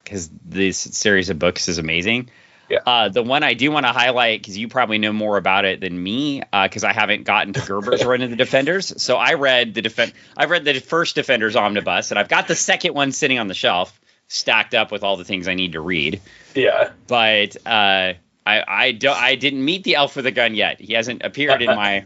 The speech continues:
Speaker 1: reading of, of Defenders. Tell me about this character.
Speaker 2: The elf with a gun. So he's just like, you know, like a little maniacal elf that likes to just, you know, show up and just shoot people because he's an elf with a gun. It's kind of a messed up character.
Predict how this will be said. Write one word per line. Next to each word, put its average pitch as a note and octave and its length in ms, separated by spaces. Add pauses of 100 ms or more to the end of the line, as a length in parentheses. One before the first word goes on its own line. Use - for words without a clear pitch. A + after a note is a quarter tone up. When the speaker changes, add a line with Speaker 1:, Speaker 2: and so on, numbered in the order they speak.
Speaker 1:
reading G2+ 320
of, F#2 280
of F2+ 120
Defenders. E2+ 540
Tell F#3+ 160
me D3+ 100
about F#2+ 240
this G2 140
character. D#2 560
Speaker 2:
The - 120
elf C3 220
with C3 100
a A#2+ 40
gun. A2+ 420
So E3 180
he's F#3 200
just - 240
like, - 180
you - 60
know, G#3+ 280
like - 160
a G3+ 60
little G3 260
maniacal F3 640
elf - 300
that - 280
likes - 240
to - 160
just, - 420
you F3+ 40
know, F3+ 120
show E3 260
up E3+ 140
and F3 200
just - 220
shoot - 240
people - 380
because - 340
he's - 140
an - 80
elf A2+ 160
with - 80
a - 20
gun. A2+ 280
It's - 500
kind C#3+ 180
of C3+ 80
a - 20
messed C#3 220
up - 140
character. C3+ 600